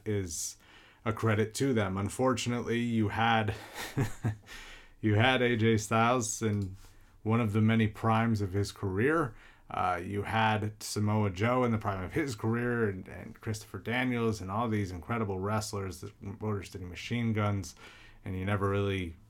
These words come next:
built around them. They were just a part of your show as you built around forty and fifty and even sixty-year-old wrestlers who couldn't even go on a consistent basis in the ring anymore. And that wasn't about match quality. It was literally just about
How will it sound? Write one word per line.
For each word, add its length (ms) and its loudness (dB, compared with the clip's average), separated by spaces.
built 300 0
around 480 -4
them. 300 -10
They 100 -8
were 140 -4
just 200 -10
a 60 -6
part 300 -2
of 120 -8
your 140 -6
show 400 -2
as 180 -6
you 120 -6
built 340 -6
around 480 -8
forty 480 -6
and 160 -8
fifty 400 -6
and 180 -10
even 300 -8
sixty-year-old 800 -2
wrestlers 540 0
who 100 0
couldn't 240 -2
even 280 0
go 180 4
on 100 4
a 80 0
consistent 540 -4
basis 400 -2
in 100 -2
the 100 0
ring 220 2
anymore. 460 -6
And 120 -4
that 140 0
wasn't 280 0
about 280 -2
match 300 -2
quality. 500 0
It 60 2
was 200 -2
literally 380 -2
just 220 -6
about 340 -4